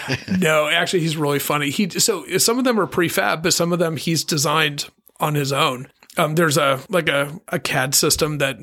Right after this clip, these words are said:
Speaker 2: you can build Lego things. So his, he built me a, a stadium with a stage for a Lego band to play on.
Speaker 1: Oh, wow.
Speaker 2: He just did a
Speaker 1: So
Speaker 2: four
Speaker 1: can you buy, like, just, like, building blocks
Speaker 2: Oh, yeah.
Speaker 1: separate? They're not in a kit?
Speaker 2: No, it's actually pretty cool.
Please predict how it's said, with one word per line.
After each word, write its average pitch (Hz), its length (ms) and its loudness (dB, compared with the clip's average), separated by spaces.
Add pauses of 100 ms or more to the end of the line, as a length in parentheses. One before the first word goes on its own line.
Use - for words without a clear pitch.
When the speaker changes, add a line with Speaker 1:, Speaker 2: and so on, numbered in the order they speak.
(140)
Speaker 2:
you 156 120 -2
can 156 100 0
build 139 180 -2
Lego 139 280 0
things. 143 280 -4
So 151 280 -2
his, 156 380 -2
he 135 200 -2
built 160 220 2
me 156 100 -2
a, 147 60 2 (180)
a 147 60 0
stadium 156 480 2
with 147 120 -2
a 151 60 -2
stage 143 460 0
for 156 160 0 (480)
a - 40 2
Lego 160 320 4
band 147 380 0
to - 80 0
play 160 300 2
on. 165 420 0 (340)
Speaker 1:
Oh, 104 60 -4
wow. 90 320 -4 (380)
Speaker 2:
He 202 100 -2
just 185 200 2
did 202 60 2
a - 60 0
Speaker 1:
So 135 100 4
Speaker 2:
four 170 120 4
Speaker 1:
can 165 100 2
you - 100 2
buy, 98 200 4
like, 87 320 2 (400)
just, - 260 -4
like, - 300 -2
building 76 320 0
blocks 73 280 2
Speaker 2:
Oh, - 60 2
yeah. 135 220 2
Speaker 1:
separate? 80 500 -4
They're 82 140 0
not 76 200 0
in - 40 -10
a 67 40 -8
kit? 80 400 -2
Speaker 2:
No, 160 260 2
it's 143 120 0
actually 185 300 2
pretty 147 160 -2
cool. 143 260 2